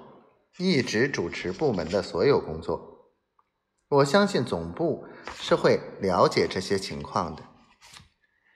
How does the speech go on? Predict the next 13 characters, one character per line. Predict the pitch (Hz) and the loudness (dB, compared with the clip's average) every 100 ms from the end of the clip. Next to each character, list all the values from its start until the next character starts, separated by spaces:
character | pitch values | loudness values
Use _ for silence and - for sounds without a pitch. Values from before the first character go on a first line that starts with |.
| _ _ _ _ | _ _ _ _
久 | 147 | 6
而 | 196 247 | 8 6
久 | - 90 85 | 4 0 0
之， | 131 147 - - - - - | 0 -2 -4 -14 -18 -20 2
我 | 156 | 4
甚 | 156 233 | 6 4
至 | 143 | 4
觉 | - 98 | 2 2
得 | 143 - - | 2 -2 -2
这 | - | 2
个 | 190 175 | 4 6
位 | 214 175 | 6 4
子 | 113 87 - - - - | 2 -4 -4 -12 -20 -20